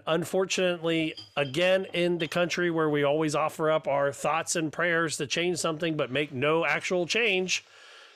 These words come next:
uh, Uvalde, Texas, uh,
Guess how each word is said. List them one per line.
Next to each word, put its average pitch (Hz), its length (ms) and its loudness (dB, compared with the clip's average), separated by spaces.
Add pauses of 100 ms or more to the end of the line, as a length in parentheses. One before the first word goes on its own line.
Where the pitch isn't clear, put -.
uh, 123 160 2
Uvalde, 135 560 0
Texas, - 640 -2 (520)
uh, 120 420 0